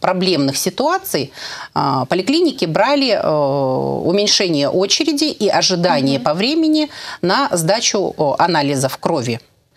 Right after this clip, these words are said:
Speaker 1: И на сегодняшний день вот проблем-то с этими талонами не существует.
Speaker 2: Мгм.
Speaker 1: Ввиду ряда произведенных, э,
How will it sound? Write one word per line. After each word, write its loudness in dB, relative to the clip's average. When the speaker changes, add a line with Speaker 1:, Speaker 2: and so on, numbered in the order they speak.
Speaker 1:
И 2
на 0
сегодняшний 0
день 2
вот -2
проблем-то 0
с -2
этими 0
талонами 0
не 0
существует. 0
Speaker 2:
Мгм. -6
Speaker 1:
Ввиду 0
ряда 2
произведенных, 0
э, 0